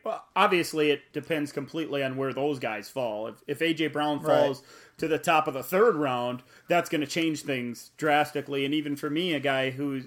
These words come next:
Speaker 1: who's a big A J Brown supporter. So if we look beyond that, I think the,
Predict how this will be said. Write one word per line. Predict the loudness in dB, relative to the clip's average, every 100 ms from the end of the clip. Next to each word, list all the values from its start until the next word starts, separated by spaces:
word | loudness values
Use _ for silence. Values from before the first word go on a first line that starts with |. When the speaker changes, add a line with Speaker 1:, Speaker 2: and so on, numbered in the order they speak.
| -8
Speaker 1:
who's | -8 -6
a |
big | 0 0 2
A | 0 0
J | 0
Brown | -2 -2 -4 -4
supporter. | -8 -6 -4 -4 -6 -20 -20 -20
So | -10 0 4 4 4 2 -2 -20 -20 -20 -20 _
if | -8 -4
we | -2 0
look | 0 -2 0
beyond | 0 2 0 0 0
that, | 0 0 -4 -8 _ _ _ _
I | -2
think | 0 -2 -4 -6 _
the, | -8